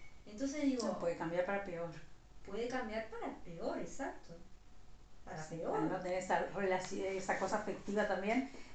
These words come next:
Speaker 2: capaz que el cuidado es más, eh, la cosa es más matemática, no
Speaker 1: No
Speaker 2: sé.
Speaker 1: lo sé, no lo sé.
Speaker 2: Ujú.
Speaker 1: ¿Tá? A este equipo de, de Martín y todo eso,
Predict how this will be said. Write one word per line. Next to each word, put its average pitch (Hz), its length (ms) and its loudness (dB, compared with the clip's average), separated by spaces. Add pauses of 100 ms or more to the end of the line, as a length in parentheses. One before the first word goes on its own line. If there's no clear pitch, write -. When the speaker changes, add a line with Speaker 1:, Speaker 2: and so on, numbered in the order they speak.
Speaker 2:
capaz 170 300 4
que 190 120 4
el 170 60 -2
cuidado 180 500 8
es 156 380 0
más, 151 540 -4 (760)
eh, 143 140 -4
la 143 120 -2
cosa 185 200 2
es 160 60 0
más 165 140 4
matemática, 160 800 2
no 240 100 -4
Speaker 1:
No 277 60 2
Speaker 2:
sé. 320 180 -2
Speaker 1:
lo 277 60 0
sé, 311 440 -4 (360)
no 202 120 -6
lo 226 160 -4
sé. 262 380 -2
Speaker 2:
Ujú. 202 320 -2 (400)
Speaker 1:
¿Tá? 175 160 -10 (920)
A 170 220 -2
este 285 320 0
equipo 208 460 -6
de, 165 220 -8 (640)
de 180 80 -10
Martín 202 500 -10 (140)
y - 40 -8
todo 185 160 -4
eso, 190 180 -10